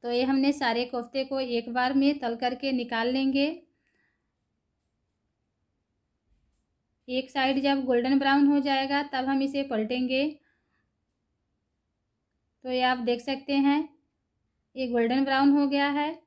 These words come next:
और ये अच्छे से तल चुका है। तो अब हम इसे निकाल लेंगे और ये हमारा कटहल कोफ्ता तैयार हो गया है।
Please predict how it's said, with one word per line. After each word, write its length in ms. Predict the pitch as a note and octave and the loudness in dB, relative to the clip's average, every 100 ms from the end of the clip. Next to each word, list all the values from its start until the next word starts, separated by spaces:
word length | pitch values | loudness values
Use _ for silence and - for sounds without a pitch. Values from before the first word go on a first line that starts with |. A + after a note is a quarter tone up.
| _ - | _ -10
और 180 | A#3+ B3 | -6 -4
ये 60 | |
अच्छे 360 | C4+ A#3+ - C#4 | -2 -4 -4 -4
से 160 | C4+ C#4 | -2 -2
तल 240 | C4+ A3+ | -2 -4
चुका 320 | A3 C4+ C4+ | -4 -4 -2
है। 340 | C4+ C#4 D#4 D#4+ _ _ _ _ | 2 2 0 -4 _ _ _ _
तो 80 | C4+ | -8
अब 240 | C4 C4 | -2 0
हम 200 | C4 C#4+ | 4 4
इसे 220 | C#4+ C#4 C#4+ | 4 2 0
निकाल 380 | A#3+ A#3+ A3+ | 0 -2 -2
लेंगे 540 | C4 C#4 C#4 C#4+ D#4 - _ _ _ _ _ _ | 0 4 4 4 -2 -8 _ _ _ _ _ _
और 180 | B3 B3 | -6 -4
ये 80 | C4 | -2
हमारा 520 | C4 C4 C4 C4 D4 D4 | 0 0 2 0 0 -4
कटहल 340 | B3+ A#3+ B3+ C4+ | -8 -4 -2 -2
कोफ्ता 380 | C4 A#3+ C4 C4 | -4 -6 -6 -8
तैयार 420 | C4 A#3 A3+ B3 | -4 0 0 2
हो 100 | C#4+ | 0
गया 200 | C#4+ C#4+ | 2 2
है। 420 | C#4 D4+ E4+ - | 0 -2 -4 -12